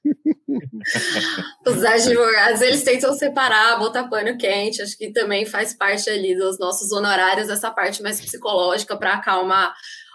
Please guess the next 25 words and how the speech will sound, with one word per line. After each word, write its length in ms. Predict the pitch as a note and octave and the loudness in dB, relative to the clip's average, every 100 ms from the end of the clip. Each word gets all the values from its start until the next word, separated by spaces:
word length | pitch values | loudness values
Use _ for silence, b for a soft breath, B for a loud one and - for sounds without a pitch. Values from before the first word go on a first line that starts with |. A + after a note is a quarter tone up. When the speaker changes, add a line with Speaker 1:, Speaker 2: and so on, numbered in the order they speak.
| B - - | B -20 -8
Speaker 2:
o, 440 | G3+ F#3 - F#3 | -4 -4 -6 -2
o 40 | F3 | 0
ânimo 300 | G3+ G3 G3+ | 2 0 -4
de 120 | - | -6
todo 200 | G3+ F3 | -8 -10
mundo. 540 | F3+ A3 A3+ G#3+ - - | -6 -4 -4 -6 -8 -6
Leva 220 | G#3+ A3 | -4 -4
pra 160 | G3+ G#3+ | -4 -8
fora 280 | - G3+ F#3+ | -4 -4 -2
da 120 | F3+ | -4
sala. 880 | - - G#3 G#3 G#3 G3 G3 G3 G3 B B B - | -4 -2 0 2 0 0 -2 -2 -4 B B B -6
Aí 220 | E3+ F#3 | 0 2
a 60 | F#3+ | 0
gente 300 | F#3 F3+ G3+ | -2 -8 -4
normalmente 340 | G3 G3+ G#3 | -2 -2 -2
tem 100 | A3+ | -4
um 140 | G3+ F#3+ | -2 2
war 340 | F#3+ G3 F#3 | 2 4 2
room, 260 | G#3 B3 B3 | 2 2 2
né? 160 | G#3+ G#3+ | 0 -2
Uma 160 | G3+ | -4
sala 280 | G3+ G3+ F#3 | -4 -4 -4
separada 680 | - G#3+ F3+ E3+ F#3+ G3+ G3 | -6 -6 -4 0 0 -2 -6
pra 140 | F#3+ | -8
receber. 1040 | F#3 F#3 F#3 F3 E3+ E3+ E3 D#3+ D#3 - | -6 -6 -6 -6 -6 -4 -4 -4 -6 -10